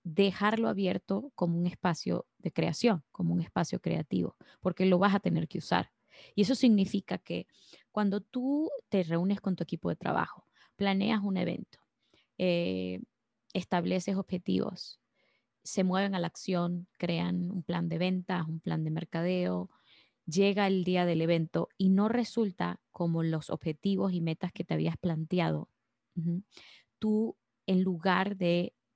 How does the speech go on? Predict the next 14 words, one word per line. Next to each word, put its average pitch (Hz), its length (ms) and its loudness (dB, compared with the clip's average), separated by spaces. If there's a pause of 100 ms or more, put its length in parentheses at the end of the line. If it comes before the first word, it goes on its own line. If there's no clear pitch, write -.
(100)
denominar 170 840 2
eso 180 200 -6
que 175 120 -10
sucedió 165 500 -4
como 160 400 -2
un, 170 420 -2 (260)
como 170 200 0
una 175 120 2
decepción, 165 760 -2 (340)
como 165 240 2
algo 170 180 0
que 170 120 0
no 165 120 0
funcionó, 165 760 -2